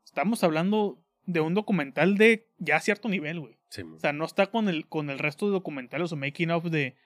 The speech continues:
Speaker 1: de, de los muchos que hay de cine. Está ya en un nivel más, más arriba, más allá, que le hace homenaje y que le hace quedar bien en el sentido de a la película en la que está hablando le hace competencia.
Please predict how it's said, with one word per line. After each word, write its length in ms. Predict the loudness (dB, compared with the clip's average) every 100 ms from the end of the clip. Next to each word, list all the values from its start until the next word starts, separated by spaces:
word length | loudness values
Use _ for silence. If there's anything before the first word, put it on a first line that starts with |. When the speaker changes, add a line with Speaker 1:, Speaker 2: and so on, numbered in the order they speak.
| _ _ _
Speaker 1:
de, 200 | -6 -4 -4 -6
de 220 | -4 -4
los 160 | -6
muchos 320 | -6 -4 -4 -2
que 100 | 0
hay 60 |
de 80 | 0
cine. 220 | -2 -8
Está 260 | -4 -4 -4
ya 420 | -2 2 2 -2 _
en 160 | -10 -8
un 120 | -4
nivel 260 | -2 -2 0
más, 420 | 0 -2 -4 -12
más 260 | -10 -8 -2
arriba, 340 | 0 2 0 -6
más 680 | -10 -12 -10 -4 -2 -2
allá, 320 | -2 -2 -4 _ _
que 160 | 2 4
le 100 | 4
hace 600 | 2 4 4 6 4 0 _ _
homenaje 580 | -4 -2 2 2 2 -2
y 60 | -2
que 160 | -2
le 200 | -2 -2
hace 460 | -2 -2 0 2 2
quedar 260 | 2 2
bien 340 | 2 0 0 -2
en 60 |
el 100 | -4
sentido 500 | -6 -10 -4 0 0
de 200 | 0 -4 -10 _ _
a 100 | 2
la 140 | 2 2
película 340 | -2 0 0
en 80 | 0
la 80 | -2
que 80 |
está 140 | -2 0
hablando 280 | 0 0 0
le 200 | 0 0
hace 320 | 2 0 0
competencia. 520 | -2 -6 -10 -12